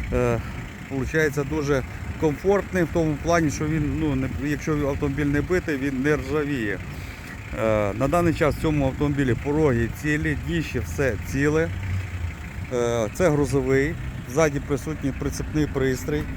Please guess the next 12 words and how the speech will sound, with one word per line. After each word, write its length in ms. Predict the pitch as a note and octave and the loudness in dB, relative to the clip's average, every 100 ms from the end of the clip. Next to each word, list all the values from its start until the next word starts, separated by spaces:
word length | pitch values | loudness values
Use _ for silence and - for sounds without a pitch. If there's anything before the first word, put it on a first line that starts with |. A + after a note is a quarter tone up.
| - - - - - - - - - - - - - - - - - - - - | -6 -4 -4 -4 -4 -4 -2 0 0 0 -2 -2 -4 -4 -6 -6 -6 -4 -4 2
Ось 160 | D3 C#3+ | 2 2
таке 280 | C#3 C3+ C#3+ | 0 -2 -2
багажне 520 | A#2 B2 C#3 A#2 A#2+ | 0 2 2 0 -4
відділення. 680 | A2 - A2+ A2 A2+ C3 D#3+ D#3+ - - - - - - - - - - - - - | -4 -4 -4 -2 -4 -4 -6 -8 -8 -8 -8 -8 -8 -8 -8 -6 -6 -4 -2 0 0
Бачите, 400 | A2+ A2 G2 G2+ | 0 -2 -2 -4
стакани 580 | - A#2+ C3+ C3+ B2 | -4 -2 0 2 2
цілі, 460 | G#2+ - C3 C#3 C#3+ | 0 -2 -2 -2 -2
все, 380 | B2 - C#3 A#2+ | -2 0 0 2
дверні 380 | A2 A#2 C3 B2+ | 0 -2 -2 -2
пройоми, 500 | A#2 B2+ D3+ D3+ C3+ | -2 0 0 0 0
без 220 | A#2+ A2 | 0 0
тріщин, 460 | C#3 D#3 - C#3 | 0 -2 -2 -4